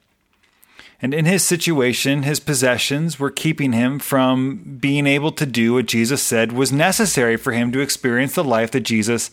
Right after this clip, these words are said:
had for him. So he walks away broken. And so as Chris pointed out yesterday, what this man was being asked to do was he's being asked to give up his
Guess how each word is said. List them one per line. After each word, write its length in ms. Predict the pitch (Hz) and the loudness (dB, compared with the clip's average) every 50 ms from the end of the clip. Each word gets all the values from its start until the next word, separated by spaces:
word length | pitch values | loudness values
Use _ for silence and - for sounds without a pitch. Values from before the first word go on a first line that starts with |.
| - - - - - - - - | -14 -20 -20 -20 -20 -20 -10 -2
had 240 | - 127 120 120 | 0 2 2 2
for 360 | - - - 147 135 151 156 143 | 0 -2 -2 2 2 4 4 2
him. 440 | 135 120 107 113 110 110 107 - - _ _ _ _ - 185 131 | 2 0 0 -2 -2 -4 -6 -8 -12 _ _ _ _ -12 -8 -6
So 200 | 107 - - 139 | -2 0 2 2
he 100 | 123 120 | 2 4
walks 300 | 131 139 131 120 - - | 4 4 2 2 0 0
away 160 | 123 117 117 | 2 2 2
broken. 680 | 113 107 110 139 143 151 156 147 - 117 98 101 113 - _ _ _ _ _ - - - - - - - - - - - | 2 2 4 4 4 4 2 0 -4 -8 -10 -10 -12 -16 _ _ _ _ _ -20 -20 -20 -20 -20 -20 -20 -20 -14 -6 -2
And 120 | 127 123 | 0 2
so 140 | - 160 165 | 4 4 4
as 140 | 156 147 - | 4 4 2
Chris 180 | - 196 160 | 2 2 2
pointed 320 | - - - 156 143 143 156 | 2 2 2 2 4 4 4
out 160 | 180 190 185 | 4 2 2
yesterday, 420 | 151 127 - - 131 113 120 117 | 0 -2 -2 -2 -2 0 2 2
what 200 | 117 120 127 135 | 2 2 0 0
this 160 | 143 143 123 - | 0 0 0 0
man 260 | 151 151 151 147 143 | 2 2 2 2 2
was 140 | 135 120 104 | 0 0 0
being 260 | - 147 139 135 135 | 0 0 2 2 4
asked 260 | 135 135 131 120 - | 2 2 2 0 -2
to 60 | - 123 | -4 -4
do 320 | 117 - 165 214 202 175 | 0 0 2 2 2 2
was 160 | 165 170 160 | 0 0 0
he's 200 | - 156 151 127 | 0 0 0 0
being 200 | - 156 156 151 | 0 0 2 2
asked 240 | 147 147 151 143 - | 2 2 2 0 0
to 80 | 165 151 | -2 -4
give 300 | 123 110 127 131 131 131 | -2 0 2 2 4 4
up 240 | 151 160 - - | 2 0 0 -2
his 400 | 135 135 143 143 139 - - - | -2 -2 -2 -2 -4 -6 -6 -8